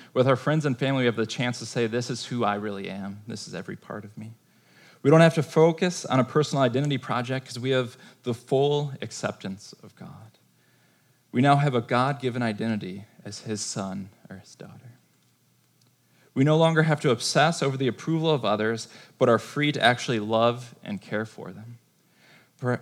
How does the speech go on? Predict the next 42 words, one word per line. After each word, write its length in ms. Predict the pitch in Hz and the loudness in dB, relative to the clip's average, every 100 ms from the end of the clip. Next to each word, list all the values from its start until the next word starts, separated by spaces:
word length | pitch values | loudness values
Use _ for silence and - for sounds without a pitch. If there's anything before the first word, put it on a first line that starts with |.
| _ | _
people 320 | - 170 175 156 | -4 0 4 6
are 100 | 139 | 6
no 140 | 147 | 6
longer 300 | 151 147 131 | 4 4 2
problems 580 | - - 143 156 165 156 | 2 2 2 2 0 0
we 100 | 135 | 0
have 140 | 123 | 0
to 80 | 113 | -2
crack, 640 | - - 120 117 123 - | -6 0 2 2 -4 -6
but 160 | 120 110 | -4 0
individuals 680 | 120 123 110 117 113 117 110 | 0 0 -2 -4 -2 -6 -6
we 100 | 107 | -8
get 160 | 104 104 | -8 -10
to 100 | 87 | -18
love. 540 | 87 95 104 _ _ _ _ _ _ _ _ _ _ - _ _ | -18 -20 -20 _ _ _ _ _ _ _ _ _ _ -20 _ _
Let 60 | 113 | -18
me 60 | |
say 180 | 107 110 | -14 -10
that 100 | 110 | -10
again. 200 | 107 104 | -6 -4
In 80 | 104 | 0
light 160 | 117 120 | 0 0
of 80 | |
the 80 | 113 | -2
death 260 | 110 120 - | 2 0 0
of 100 | 107 | -8
Jesus, 440 | 120 120 110 101 | -6 -6 -6 -10
people 280 | - 131 131 | -10 -8 -2
are 80 | 123 | 0
no 140 | 131 | 2
longer 300 | 135 131 120 | 2 2 0
problems 480 | - 123 127 139 123 | 0 2 2 0 -4
we 80 | 113 | -4
have 100 | 110 | -4
to 80 | 104 | -8
crack, 380 | - 107 101 - | -2 0 0 -4
but 140 | 107 | -6
individuals 680 | 113 107 95 101 104 104 - | -4 -6 -6 -6 -8 -8 -12
we 80 | |
get 180 | 95 92 | -12 -14
to 140 | - - | -14 -20
love. 260 | 101 107 | -18 -20